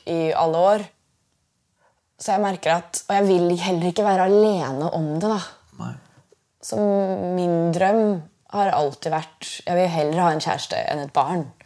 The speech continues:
Speaker 2: Ja, ja. Mm. Mm.
Speaker 1: Først i hvert fall.
Speaker 2: Ja. Og så høres det ut som at du tenker at sånn som du har hatt det, sånn vil du helst slippe å
Speaker 1: Ja,
Speaker 2: få
Speaker 1: jeg
Speaker 2: et
Speaker 1: vil
Speaker 2: barn
Speaker 1: ikke ha
Speaker 2: skal
Speaker 1: det
Speaker 2: ha.
Speaker 1: sånn som, sånn som jeg har hatt det.
Speaker 2: Nei.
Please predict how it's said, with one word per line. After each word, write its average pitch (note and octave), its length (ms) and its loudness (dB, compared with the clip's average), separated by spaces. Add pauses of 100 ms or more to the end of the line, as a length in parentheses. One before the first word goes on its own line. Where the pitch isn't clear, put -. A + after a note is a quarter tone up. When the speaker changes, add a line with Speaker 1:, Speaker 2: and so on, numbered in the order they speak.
(120)
Speaker 2:
Ja, E3 180 2
ja. E3 140 2 (140)
Mm. C3 260 -2 (360)
Mm. C3+ 280 -4 (260)
Speaker 1:
Først - 400 -4
i E3 80 -2
hvert E3 160 -6
fall. G3 220 -6 (380)
Speaker 2:
Ja. E3+ 120 0 (840)
Og C#3 140 -2
så C3 220 -2 (380)
høres C3+ 280 -2
det A#2+ 80 -10
ut - 60 -12
som - 160 -6
at - 100 -10
du B2 80 -4 (240)
tenker A#2 540 -6
at A#2+ 180 -8
sånn A2 240 -10
som A2+ 260 -8
du A2+ 200 -6
har G#2 160 -6
hatt - 160 -10 (160)
det, D3 180 -4 (680)
sånn A#2 240 -6
vil A2+ 160 -6
du A2+ 160 -4
helst - 580 -8 (120)
slippe - 500 -8
å F#3 240 -8
Speaker 1:
Ja, A3 140 4
Speaker 2:
få A3+ 80 4
Speaker 1:
jeg A#3 40 4
Speaker 2:
et A#3 60 4
Speaker 1:
vil A#3 80 6
Speaker 2:
barn A3+ 80 2
Speaker 1:
ikke F#3 80 0
ha - 60 -2
Speaker 2:
skal G3+ 240 4
Speaker 1:
det G3+ 40 2
Speaker 2:
ha. G#3 60 0
Speaker 1:
sånn G#3 160 0
som, G3 320 -4
sånn G3 160 -8
som G#3 160 -2
jeg F3 80 0
har D#3+ 160 -2
hatt - 180 -12
det. G3 120 -4 (260)
Speaker 2:
Nei. B2+ 200 -6